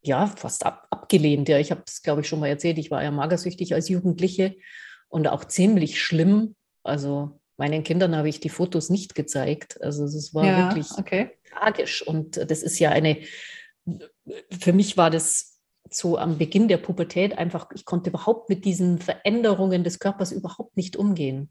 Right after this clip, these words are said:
Speaker 1: Ja, also das war alles, ich hab, hab mich da gar nicht wohl gefühlt. Also ich
Speaker 2: Ja.
Speaker 1: musste das schon auch lernen, ja.
Speaker 2: Ja, ja, ja, genau.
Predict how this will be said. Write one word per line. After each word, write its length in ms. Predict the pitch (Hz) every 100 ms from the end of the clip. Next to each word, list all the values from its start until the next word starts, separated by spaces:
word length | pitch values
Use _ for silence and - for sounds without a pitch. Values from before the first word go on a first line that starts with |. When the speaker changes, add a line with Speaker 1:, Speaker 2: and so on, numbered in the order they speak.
| -
Speaker 1:
Ja, 280 | 160 147 160
also 220 | 156 151
das 240 | 156 -
war 160 | 156 147
alles, 540 | 160 165 151 - - _ _ - _
ich 60 | -
hab, 180 | - _ _ - - _ _ _
hab 180 | - -
mich 100 | -
da 100 | -
gar 220 | - 254
nicht 200 | 160 -
wohl 140 | 156
gefühlt. 320 | 147 143 143 156
Also 140 | 151
ich 60 | 143
Speaker 2:
Ja. 40 |
Speaker 1:
musste 280 | 151 - 165
das 160 | 185 -
schon 180 | 226
auch 280 | 254 175 160
lernen, 520 | 160 151 143 143 135
ja. 240 | 143 127 160
Speaker 2:
Ja, 280 | 202 214 226 -
ja, 80 | 202 220 226
ja, 60 | 202
genau. 400 | 196 190 175